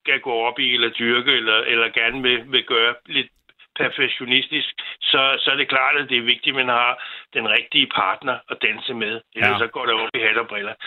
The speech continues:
Speaker 1: Altså, men, men når man først kan det, så kan man sådan blive helt høj af, når man danser. Altså, det er virkelig noget, der går i hele kroppen, når du kan mærke,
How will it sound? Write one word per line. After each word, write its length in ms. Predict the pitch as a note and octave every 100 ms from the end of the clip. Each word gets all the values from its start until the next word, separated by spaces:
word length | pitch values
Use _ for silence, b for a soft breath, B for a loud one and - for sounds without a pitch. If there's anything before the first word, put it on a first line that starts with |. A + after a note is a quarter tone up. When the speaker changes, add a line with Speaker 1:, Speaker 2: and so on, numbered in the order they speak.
| B B B
Speaker 1:
Altså, 360 | A#2+ A2+ A#2 A#2
men, 320 | A#2+ A#2+ C3+
men 120 | A#2+
når 120 | A#2+
man 180 | A#2 A#2 -
først 300 | E3 F3+ - C#3
kan 180 | C3
det, 140 | D3 C#3 _ B B B B
så 140 | C3+
kan 100 | G3
man 140 | F3+ C#3
sådan 240 | C#3 D3
blive 220 | C#3+ C3+ C3
helt 240 | D3 C3 - b b b b _ -
høj 260 | D#3 F3+ G3+ D3 B2+
af, 200 | A#2 - _
når 160 | D#3+ B2+
man 200 | A2+ A2+
danser. 380 | A2 A2 A2+ B2 -
Altså, 240 | B2+ A#2+ A#2
det 80 | C3
er 40 |
virkelig 440 | A#2+ D3 E3 F3 D3
noget, 240 | C3+ C#3
der 60 | D3
går 200 | C3 B2+
i 100 | A#2+
hele 260 | C#3 D3+
kroppen, 480 | - - B2+ E3+ D#3+
når 100 | C3+
du 100 | B2+
kan 160 | B2 A#2+
mærke, 320 | G#2+ C3